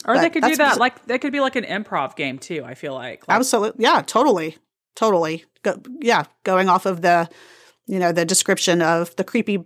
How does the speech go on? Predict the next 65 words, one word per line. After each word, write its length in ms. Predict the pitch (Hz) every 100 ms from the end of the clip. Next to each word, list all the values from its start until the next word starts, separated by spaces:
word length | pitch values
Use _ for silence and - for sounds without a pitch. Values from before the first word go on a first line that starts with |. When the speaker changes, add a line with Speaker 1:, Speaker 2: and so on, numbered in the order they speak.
| -
Speaker 2:
Halloween 300 | - 196 185 170
description 460 | 165 180 - 160
that 100 | 156
they 160 | 165 165
see 160 | - 156
on 100 | 151
the 60 |
cards. 500 | - 156 139 208 - -
So 240 | - 175
that 160 | 190 277
could, 200 | 277 214
that's 200 | 214 233
something 280 | - 247 226
you 80 | 190
can 140 | 185
do 80 | 175
with 80 | 160
your 120 | 165
little 200 | 170 170
ones 220 | 151 160
for 120 | - -
sure. 360 | - - 175 - _ _ _ _ _ _ -
Speaker 1:
Yeah, 140 | 208
and 100 | 220
I 80 | 247
think, 320 | 330 339 -
like, 260 | 339 302 180
uh, 240 | 202 196
Danny 260 | 185 185 190
said 240 | - 196
earlier 400 | - 180 196 180
too, 540 | 170 - 190 180 175 -
uh, 240 | - 165 117 - 170 - -
most 380 | 190 202 226 240
of 60 |
these 200 | 208 208
that 80 | 202
she 140 | - 190
talked 380 | - 175 170 196
about, 340 | 208 220 214
they're 160 | 190 147
all 220 | 165 180
gonna 160 | 170
be 360 | 160 160 160 160
on 200 | 165 165
our 140 | 156 156
blog 540 | 147 143 143 170 214 - - - _
from 220 | - 202 175
past 340 | 190 175 -
blog 300 | 180 160 156
posts, 500 | 202 202 226 247 -
and 260 | - 165 165
they're 200 | 160 156
in 120 | 165
a 80 | 165
lot 200 | 160 160
more 160 | 160
detail 540 | 147 147 143 175 180 175
on 160 | 156
the 80 | 160
blog. 400 | 143 147 147 160
So 340 | - 170 156 147
check 360 | - 165 151
that 200 | - 190 156
out 500 | 139 143 - -